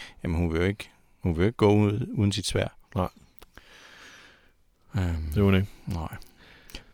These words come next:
Speaker 1: Rick, han vil gerne afblæse den her udveksling. Det siger han til Daryl. Men, øh, de kan sgu ikke rigtig finde hverken Merle eller Mission. Så, øhm,
Speaker 2: Og det,
Speaker 1: det,
Speaker 2: det sjove er, at da Rick, han møder Daryl der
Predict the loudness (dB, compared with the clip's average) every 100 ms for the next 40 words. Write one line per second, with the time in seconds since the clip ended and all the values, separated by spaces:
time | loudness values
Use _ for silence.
0 | 6 6 6 0 4 6 8 6 6 6
1 | 6 2 2 2 6 6 6 6 6 4
2 | 0 -4 -6 -16 -12 -4 2 4 4 2
3 | -2 -2 2 4 4 2 -2 -10 -8 -2
4 | 0 2 0 -2 -6 -2 -2 0 -2 -2
5 | 2 4 4 0 -4 0 2 2 0 2
6 | 4 2 0 -2 -2 -2 0 -2 -4 -12
7 | -20 -20 -20 -20 -20 -20 -20 -18 -6 2
8 | 4 6 4 -2 -8 -6 -4 -4 -10 _
9 | _ _ _ _ _ _ _ _ _ 0
10 | 2 2 2 4 6 8 6 6 6 4
11 | 4 4 8 10 10 8 6 6 6 4